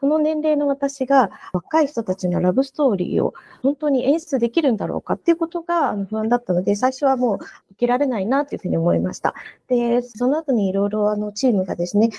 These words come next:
どうしてもオファーを受けてほしいっていうふうにお話をくださったり、実際その間にいろいろ脚本の作成の過程で二年ぐらいこのチームとずっとやり取りをしていたので、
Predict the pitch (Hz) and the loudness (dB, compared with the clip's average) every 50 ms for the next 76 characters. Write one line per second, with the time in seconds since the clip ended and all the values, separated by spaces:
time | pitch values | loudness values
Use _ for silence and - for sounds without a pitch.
0 | - - - 190 190 196 - 226 214 202 175 - - - _ - 185 180 185 180 | -12 -2 0 0 0 0 0 0 0 2 0 0 -4 -6 _ -6 -4 -4 -4 -4
1 | 196 - 208 202 196 185 180 - 254 240 240 - 196 185 190 190 185 175 185 185 | -2 -2 -2 0 0 0 2 2 0 0 0 -2 0 0 0 0 0 0 0 -2
2 | 196 - - 196 196 196 196 202 - 220 214 - _ 208 202 247 254 233 - - | -2 -2 -2 -4 0 0 0 0 0 -2 -4 -4 _ -2 2 2 2 2 0 -6
3 | - _ _ - 247 - - - 339 330 - 330 330 320 330 330 330 330 320 311 | -20 _ _ -4 -4 -2 2 2 2 2 2 -2 -2 -2 0 0 0 0 -2 0
4 | 320 311 302 302 302 294 302 311 302 277 262 262 - 302 294 320 311 311 311 302 | 0 -2 0 0 0 0 0 -2 -2 -2 -4 -2 -2 0 0 0 -2 0 0 0
5 | 302 294 302 - _ _ _ - - - - - 247 247 - - 285 285 277 277 | 0 0 -2 -6 _ _ _ -20 -18 -4 -2 -2 -2 -2 2 2 4 4 4 2
6 | 277 277 262 262 - 262 247 254 247 214 208 226 247 294 320 339 - 381 349 262 | 0 -2 -4 0 0 0 0 2 0 0 2 2 0 0 0 -2 -2 0 0 0
7 | 190 - - 196 190 190 - - 202 196 180 170 - - 170 - - 190 - - | 0 0 -2 -2 -2 -2 0 0 2 2 2 0 0 -2 0 0 0 -2 0 0
8 | 220 226 233 254 - - - - 180 165 - - - 175 180 - 170 170 170 170 | 2 2 2 2 2 0 0 -2 -4 -6 0 2 2 2 2 2 -4 -6 -6 -4
9 | - - 247 233 208 | 2 2 2 2 2